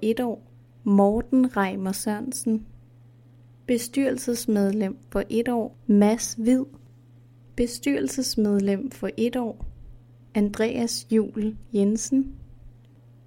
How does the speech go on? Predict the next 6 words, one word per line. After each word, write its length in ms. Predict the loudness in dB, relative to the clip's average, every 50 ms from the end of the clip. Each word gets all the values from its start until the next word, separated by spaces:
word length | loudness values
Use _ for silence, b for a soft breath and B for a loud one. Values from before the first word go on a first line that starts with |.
| -20 -20 -20 -20 -20
første 480 | -6 2 4 6 6 4 4 0 -2 -2
suppleant 840 | 0 2 0 0 0 0 0 2 2 2 2 0 -4 -8 -14 -20 -20 -20 -20 -20 -14 -4 0
Navid 460 | 2 4 4 4 2 2 0 0 -2 -4 -2
Maggi, 640 | -2 0 2 2 0 0 -2 -2 -4 -4 -4 -6 -10 -20 -20 -20 -20 -20 -20 _ -20 -20 -20 -20 _ _ -20 -20 -20 -20 _ 0 2
anden 380 | 4 6 8 8 8 8 8
suppleant 1000 | 6 4 2 0 0 0 0 0 2 2 2 2 0 -2 -6 -8 -10 -14 -20 -20